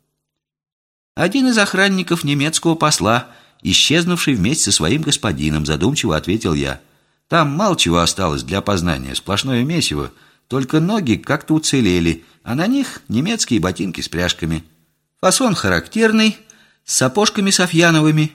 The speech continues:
или лаптями никак не спутаешь. Что-то я подзабыл,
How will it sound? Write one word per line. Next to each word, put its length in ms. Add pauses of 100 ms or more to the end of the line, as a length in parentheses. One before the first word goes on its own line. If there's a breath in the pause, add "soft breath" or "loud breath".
или 200
лаптями 500
никак 380
не 100
спутаешь. 640 (720)
Что-то 340
я 100
подзабыл, 760